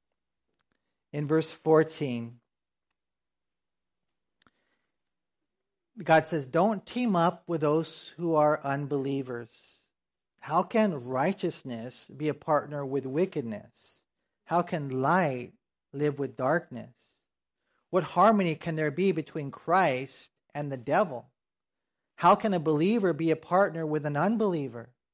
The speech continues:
And what union can there be between God's temple and idols?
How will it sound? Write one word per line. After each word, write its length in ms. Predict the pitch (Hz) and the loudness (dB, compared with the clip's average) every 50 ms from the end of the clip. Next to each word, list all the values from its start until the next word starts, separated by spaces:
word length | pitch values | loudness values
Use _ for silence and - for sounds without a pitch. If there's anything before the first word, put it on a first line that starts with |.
| _ _ _ _ _ _ _ _ _ _ | _ _ _ _ _ _ _ _ _ _
And 160 | - 165 175 | -2 0 4
what 200 | 180 202 202 175 | 6 6 4 4
union 480 | 156 156 185 233 269 254 226 208 175 170 | 2 0 0 0 2 0 0 0 0 -2
can 200 | - 175 175 165 | -2 -4 -2 0
there 120 | 175 165 | 2 2
be 240 | 160 160 196 220 214 | 2 2 2 0 2
between 420 | 190 156 151 - - 185 175 165 143 | 0 -2 -4 -6 -6 -6 -6 -4 -2
God's 360 | 147 143 170 208 226 220 - | 0 2 2 2 2 0 -6
temple 500 | - - 214 254 269 214 - 160 147 147 | -6 -4 -4 -4 -4 -4 -4 -4 -4 -4
and 200 | 147 160 156 156 | -4 -4 -6 -6
idols? 540 | 131 151 190 233 254 214 165 135 131 131 | -4 -2 -2 -2 -2 -2 -4 -6 -8 -12